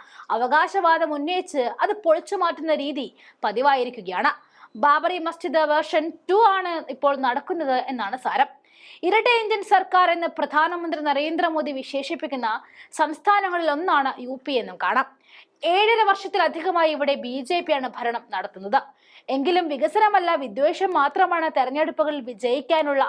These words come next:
ആയുധമായി ഉപയോഗിക്കുന്നതും. ജീവിത സൂചികയുടെ എല്ലാ തലങ്ങളിലും പിന്നിൽ നിൽക്കുന്ന ഒരു സംസ്ഥാനത്തിന് മറ്റു മാർഗങ്ങൾ മുന്നിലില്ല എന്നതാണ് വാസ്തവം.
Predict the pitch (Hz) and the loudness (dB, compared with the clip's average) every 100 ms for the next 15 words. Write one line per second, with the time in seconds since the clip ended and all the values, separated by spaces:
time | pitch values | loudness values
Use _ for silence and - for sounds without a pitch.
0 | 226 233 - 247 233 _ 214 208 233 226 | 0 -2 -6 -6 -6 _ -12 -2 -2 -2
1 | 240 196 196 269 - _ _ _ - - | -10 -10 -6 -6 -6 _ _ _ -20 -14
2 | 226 349 381 403 415 381 339 349 359 349 | 0 2 2 0 2 0 0 2 2 2
3 | 285 285 302 330 339 302 330 330 302 262 | 0 2 2 2 0 0 0 0 -2 -4
4 | 294 262 277 285 269 285 277 269 - 339 | -6 -4 -2 -2 -4 -4 -4 -4 -4 -4
5 | 370 294 269 - 311 311 311 302 208 - | -2 -4 -6 -4 0 0 -2 -6 -6 -10
6 | - - - 330 370 453 440 370 370 349 | -20 -20 -4 -2 0 0 4 4 2 0
7 | 349 339 - 269 277 349 311 277 269 - | 0 0 -2 -6 -4 0 0 2 0 0
8 | - 320 277 214 190 185 - 247 | -4 -2 0 -2 -6 -8 -4 -4